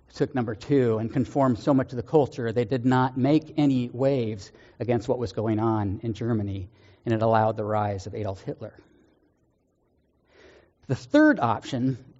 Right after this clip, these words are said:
is what Jesus said, <laughs> which is, "Be in the world, but not of the world," this age, this present evil age. Be in it. Live your lives in it. And pray this prayer, "Thy kingdom come, thy will be done on earth as it is in heaven."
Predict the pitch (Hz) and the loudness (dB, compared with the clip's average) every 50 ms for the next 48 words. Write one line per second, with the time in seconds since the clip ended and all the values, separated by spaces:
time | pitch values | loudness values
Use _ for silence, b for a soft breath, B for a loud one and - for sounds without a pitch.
0 | _ _ - _ _ - _ - 156 139 131 - 160 160 160 - - 226 240 - | _ _ -20 _ _ -20 _ 2 4 4 4 4 2 2 2 2 0 0 0 0
1 | 147 - - - 117 98 113 165 175 - B B 143 127 B B B _ _ _ | -2 -6 -4 -6 -6 -4 -4 -6 -6 -8 B B -4 -4 B B B _ _ _
2 | - - - - 170 160 196 151 131 123 190 196 208 202 - 226 247 269 294 254 | -20 -10 2 4 4 6 6 2 2 2 0 0 0 0 2 6 8 8 8 8
3 | 185 180 175 180 185 185 185 156 143 156 160 156 147 151 156 160 156 - - 170 | 6 2 2 2 2 0 0 -2 0 0 2 2 4 2 2 2 -2 0 0 2
4 | 180 185 175 143 143 147 127 113 107 110 104 92 92 92 95 95 - 117 104 120 | 2 2 0 -2 -4 -2 -2 -2 0 0 -4 -4 -4 -8 -10 -12 -14 -10 -4 -4
5 | 123 - - - 135 123 107 98 101 92 90 107 110 120 - - - - - - | -4 -4 -2 -4 -2 -2 -2 -2 -4 -8 -10 -4 -4 -4 -6 -6 -16 -16 -6 -2
6 | 151 139 - 123 107 - - 117 113 107 113 110 101 101 104 98 131 131 151 208 | -2 0 0 -2 -8 -6 -8 -8 -6 -6 -8 -8 -6 -6 -6 -6 -4 0 2 2
7 | 240 262 - 220 262 262 - - - - B B B B - 143 160 240 302 311 | 2 2 2 4 4 4 4 2 0 -12 B B B B -4 4 6 6 6 6
8 | 226 208 240 254 262 254 226 202 202 214 226 185 143 135 170 - - 110 - - | 4 4 6 6 6 6 6 4 4 4 4 2 2 0 0 0 0 -2 -4 -8
9 | - _ B B B B B 156 - - - - 240 285 302 311 294 262 - - | -20 _ B B B B B 0 0 0 2 6 6 8 8 6 4 2 0 0
10 | - 208 190 160 131 160 156 151 - - 269 269 269 269 240 - 220 190 170 160 | 2 4 4 6 6 4 4 4 4 4 6 6 6 6 6 6 4 4 6 8
11 | 196 226 269 285 208 233 277 320 330 214 202 254 269 208 208 220 233 220 196 170 | 10 10 10 8 8 6 6 6 6 6 4 4 4 6 6 6 6 8 6 4
12 | - 170 180 180 180 170 175 185 202 196 165 - 160 139 - 123 123 127 127 127 | 4 4 4 4 4 2 2 2 4 2 2 2 -4 -4 -4 -6 -8 -6 -6 -6
13 | 104 95 117 135 123 98 90 98 | -6 -6 -8 -8 -10 -10 -14 -14